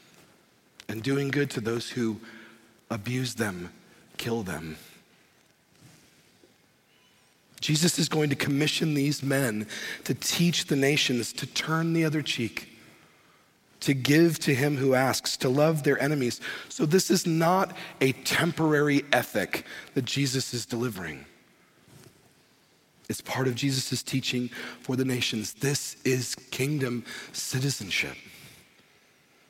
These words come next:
And it's a way of life for the powerful and the powerless. But I know as we hear these words, I know as we sit under this today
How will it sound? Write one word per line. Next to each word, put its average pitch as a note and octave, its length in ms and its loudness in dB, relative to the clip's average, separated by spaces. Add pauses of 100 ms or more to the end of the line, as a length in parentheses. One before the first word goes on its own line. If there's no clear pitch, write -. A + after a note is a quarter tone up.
(140)
And B2 100 -2
it's B2+ 140 -2
a C3+ 40 2
way C3+ 220 6
of B2 140 4
life B2+ 420 4 (300)
for C3 200 0
the A#2 80 0
powerful D3+ 840 0 (1200)
and B2 200 0
the B2 60 -6
powerless. D#2 760 -4 (3500)
But D3+ 100 2
I C#3+ 60 6
know E3 160 4
as F3 160 2
we C#3+ 100 2
hear C#3+ 240 2
these C3+ 240 2
words, C3 180 2
I B2 60 -2
know C#3+ 160 -2
as D3+ 100 -4
we B2+ 80 -4
sit C3+ 320 -2
under A#2+ 160 -2
this G2+ 200 -2
today G2 500 -2